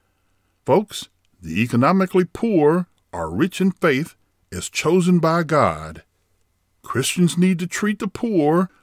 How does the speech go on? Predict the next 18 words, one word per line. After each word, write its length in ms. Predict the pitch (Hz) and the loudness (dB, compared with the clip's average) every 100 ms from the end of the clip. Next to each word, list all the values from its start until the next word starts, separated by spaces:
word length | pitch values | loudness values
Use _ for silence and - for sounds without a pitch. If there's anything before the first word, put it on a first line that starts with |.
| _ | _
like 240 | 170 185 113 | -2 0 2
God 460 | 156 208 180 131 | 2 6 4 4
sees 340 | - 107 98 87 | 0 -4 -4 -4
them. 400 | 90 73 78 - _ _ _ _ _ _ - | -6 -8 -14 -18 _ _ _ _ _ _ -4
God 340 | 131 185 196 | 0 2 4
also 360 | 196 208 185 175 | 2 0 0 0
blessed 440 | 135 170 180 - | 0 -2 -2 -2
those 340 | 160 175 180 | 0 2 0
who 140 | - 151 | 0 -2
are 80 | 127 | -2
poor 400 | - 190 196 196 | 0 2 4 4
in 140 | 208 | 2
spirit, 520 | - - 202 123 180 - _ _ | -2 -2 0 2 0 -8 _ _
for 180 | - 95 | -4 -4
the 100 | 92 | -4
kingdom 480 | - 208 226 233 | -2 2 4 4
of 180 | 226 175 | 2 2
heaven 400 | 190 131 127 151 | 2 2 0 -4